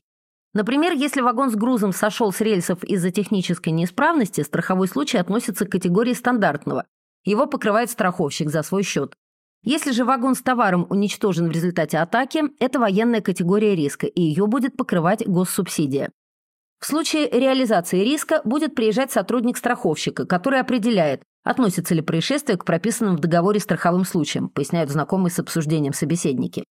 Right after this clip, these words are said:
Если он заключит, что событие произошло из-за терроризма или диверсии,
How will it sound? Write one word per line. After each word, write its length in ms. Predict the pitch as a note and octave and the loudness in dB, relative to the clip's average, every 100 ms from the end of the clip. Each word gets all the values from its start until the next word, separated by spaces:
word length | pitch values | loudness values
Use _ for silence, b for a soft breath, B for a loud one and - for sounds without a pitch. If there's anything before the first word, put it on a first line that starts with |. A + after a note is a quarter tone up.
| _ _ _ _ - | _ _ _ _ -8
Если 340 | G#3 D4 D#4+ | -2 0 2
он 140 | D4+ C#4+ | 2 2
заключит, 480 | B3+ B3+ C4 - G#3 | 0 0 -2 -2 -4
что 180 | - | -2
событие 440 | F3+ A#3 A3+ G3 G3 | 0 0 0 0 0
произошло 580 | G#3+ G#3 G3+ A3+ A#3+ F#3+ | 2 2 2 0 2 2
из-за 160 | E3+ | 0
терроризма 640 | F3+ G#3 G#3 A3 E3+ F3 E3+ | 0 2 2 2 2 2 2
или 140 | E3+ | 2
диверсии, 580 | E3 G3+ D#4+ E4 F#3 | 2 2 0 0 -2